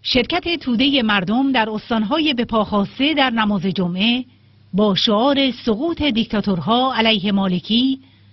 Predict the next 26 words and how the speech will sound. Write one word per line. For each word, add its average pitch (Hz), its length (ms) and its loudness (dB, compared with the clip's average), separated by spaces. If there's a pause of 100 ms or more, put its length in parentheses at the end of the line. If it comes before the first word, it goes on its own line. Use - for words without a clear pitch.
(480)
و 208 120 2
تظاهرات 240 640 0
بزرگ 277 500 0
مردم 233 400 2
رمادی 214 680 0
علیه 226 460 2
کشتار 294 520 -2
مالکی 220 540 0
در 202 240 2
الانبار. 208 640 0 (2000)
به 208 100 2
گزارش 294 400 0 (140)
تلویزیون 214 480 2
بغداد، 185 580 2
امروز 240 460 2
جمعه 233 380 0
جمعیت 214 600 0
فشردهٔ 247 560 0
مردم 233 380 2
در 202 140 2
شش 302 300 -2
استان 277 460 0
به 226 100 -2
پا 208 180 0
خواسته 190 480 0
عراق 220 360 0